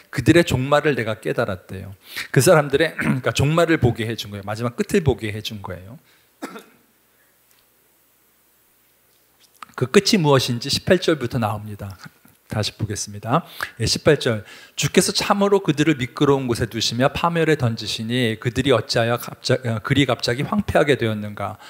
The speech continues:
예, 하나님이 미끄러운 곳에 두셔가지고 그냥 순식간에 다 황폐하게 되었대요. 황폐하게 되었다는 거는,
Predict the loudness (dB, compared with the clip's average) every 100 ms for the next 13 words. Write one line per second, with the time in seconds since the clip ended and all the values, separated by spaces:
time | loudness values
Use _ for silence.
0 | -20 -2 2 4 6 4 2 0 2 4
1 | 6 4 2 2 0 2 2 2 -2 2
2 | 2 2 0 0 0 -2 2 2 2 2
3 | 0 2 0 4 4 4 0 -2 -6 -10
4 | -12 -14 -18 -4 2 4 6 6 6 4
5 | 4 2 -2 -2 0 2